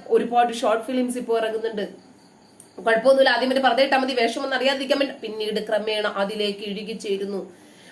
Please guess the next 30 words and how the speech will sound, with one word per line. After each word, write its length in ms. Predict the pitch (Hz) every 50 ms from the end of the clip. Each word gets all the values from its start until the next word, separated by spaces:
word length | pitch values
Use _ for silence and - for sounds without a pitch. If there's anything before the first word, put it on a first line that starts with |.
| - -
പർദ്ദയും 440 | 254 254 277 262 311 339 349 339 339
മക്കനെയും 460 | 320 320 320 330 330 339 349 330 320
ഇടുന്നതല്ല 440 | 320 320 320 320 302 294 302 349 359
ഇവിടുത്തെ 320 | 349 349 339 339 339 359 339 339
പ്രശ്നം. 460 | 330 339 339 359 370 311 277 254 -
കുറച്ച് 260 | - 233 233 233 -
പഴകി 380 | - - 247 240 254 254 277 247
കഴിയുമ്പോൾ 520 | - 269 247 254 262 262 247 262 262 240 202 - -
ഈ 180 | - 269 294
പെൺകുട്ടി, 580 | - 254 247 247 247 247 240 254 233 202 180 - - - - - - -
ഈ 200 | 233 269 302 277
പെൺകുട്ടിയിൽ 460 | 294 277 269 269 285 269 302 285 269
അദ്ദേഹം 280 | 269 254 262 277 294 262
രണ്ട് 180 | 269 262 254 254
മൂന്ന് 180 | 277 269 262
പ്രോഡക്റ്റുകളെയും 680 | 254 254 262 269 294 302 302 311 294 285 277 269 269 269
ഉണ്ടാക്കിയിട്ടുണ്ടാകും. 840 | 262 269 262 262 277 277 247 254 269 262 269 269 254 254 220 - -
പിന്നീട് 360 | 226 220 220 220 220 202 214 220
പെരുവഴി 400 | 208 196 226 226 220 214 214 214
ആധാരം, 420 | 202 196 196 185 214 202 202 202
പിന്നീട് 260 | 196 233 220 220 214 214
വന്ന് 140 | 214 214
Facebook 380 | 196 214 214 214 - 220 202 202
ലൈവ് 240 | 208 202 202 220 214
ഇടേണ്ടി 240 | 202 214 214 202 196
വരും, 140 | 202 202
"എന്റെ 160 | 202 196 220 233
കെട്ടിയോനെ 380 | 220 208 185 220 220 226 233
എനിക്ക് 280 | 233 226 202 - 233 226
തരണേ." 500 | 208 190 196 202 220 240 262 247 247